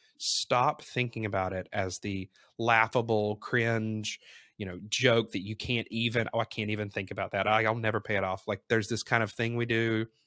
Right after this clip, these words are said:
I see it a lot with people with, with huge numbers of student loan debt, especially 'cause it's like, "Oh, I'll never pay it off." Well, you have to stop thinking about that. It's not some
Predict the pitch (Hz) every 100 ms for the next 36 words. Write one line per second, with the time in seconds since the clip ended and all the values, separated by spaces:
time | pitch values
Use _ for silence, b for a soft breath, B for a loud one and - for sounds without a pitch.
0 | b b b b - 170 - 196 127 101
1 | 110 104 92 - 117 98 - 107 98 101
2 | 98 95 95 - 95 110 107 135 139 143
3 | 117 - 104 - 139 - 101 - 92 -
4 | 262 415 156 196 233 226 190 - 196 180
5 | 165 - B B B B 135 127 - 160
6 | 208 - 175 139 143 110 95 95 87 -
7 | 113 - 151 151 - 156 143 127